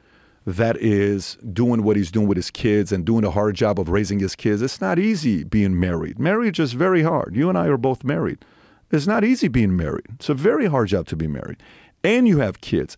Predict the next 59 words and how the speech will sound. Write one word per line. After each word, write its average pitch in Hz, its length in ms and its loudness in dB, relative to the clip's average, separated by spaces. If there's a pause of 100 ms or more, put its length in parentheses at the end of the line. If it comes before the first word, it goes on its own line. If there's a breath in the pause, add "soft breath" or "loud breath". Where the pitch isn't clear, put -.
and 240 240 2
you 220 80 4
have 127 160 2
self-interest, - 880 -2
and 220 260 0
you 196 120 2
have 139 140 0
your 117 140 0
own 110 80 2
selfish 101 400 -2
desires, 90 420 -2
and 214 220 0
you 233 80 0
wanna 165 240 0
be 104 140 2
a 101 60 0
good 87 220 -2
dad, 80 300 -6
and 240 240 0
you 233 80 0
wanna 170 220 0
be 113 140 2
a 101 40 0
good 98 160 0
husband, 87 340 -2 (360 loud breath)
and 247 180 2
you 247 80 4
wanna 170 240 2
do, 107 160 -2
and 247 220 2
you, 208 80 -2 (400 soft breath)
that's - 240 -4
not 262 100 0
easy 123 220 2
stuff - 260 -2
to 92 140 -4
do. - 240 -2 (560 soft breath)
But 98 240 -2
guess 98 200 0
what? - 220 -2 (220)
Who 135 160 2
are 135 40 2
we 123 120 2
turning 113 260 0
into 101 240 0
a 87 60 -4
hero? 135 340 -2 (500)
Not, 151 300 -4
not 156 200 -4
the 147 60 -2
father 135 380 -2
that's 104 220 -2
taking 120 320 -4
his 104 160 -4
responsibilities 98 800 -4
and 85 120 -4
doing 127 200 0
his 87 120 -6
part. - 300 -8